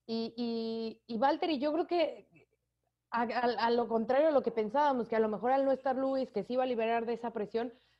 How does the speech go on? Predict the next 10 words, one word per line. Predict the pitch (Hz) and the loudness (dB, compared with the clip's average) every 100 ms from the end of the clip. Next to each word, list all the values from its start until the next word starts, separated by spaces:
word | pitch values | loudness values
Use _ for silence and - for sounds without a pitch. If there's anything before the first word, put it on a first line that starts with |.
| _ _ - - | _ _ -18 -14
eh, | 202 202 | -12 -8
creo | - 226 | -2 0
que | 247 254 226 | 2 2 0
ya | 220 240 | 0 2
la | 247 | 2
presión | 247 214 214 240 233 240 - | 2 -2 0 0 2 0 -6
y | 208 220 | -6 0
el | 208 208 | 0 0
cómo, | 247 240 247 247 - _ _ _ _ _ _ - | 0 0 -2 -6 -20 _ _ _ _ _ _ -8
eh, | 208 202 196 196 196 196 | -4 -4 -4 -6 -8 -10